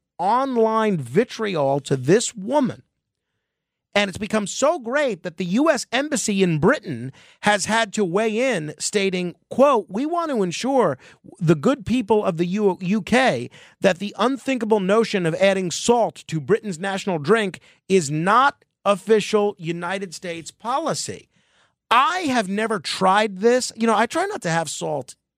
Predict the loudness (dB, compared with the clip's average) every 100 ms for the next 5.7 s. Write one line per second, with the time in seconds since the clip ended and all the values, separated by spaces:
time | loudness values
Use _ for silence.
0 | _ _ 2 4 4 2 -4 -8 -2 -2
1 | -2 -6 -12 _ _ _ -8 0 2 2
2 | -2 0 2 2 0 -6 -4 -4 -2 -4
3 | -4 -10 -8 -8 -10 -8 -6 -6 -6 -6
4 | -6 -6 -6 -4 -4 -2 0 0 0 -2
5 | 0 -4 -4 -4 -4 -6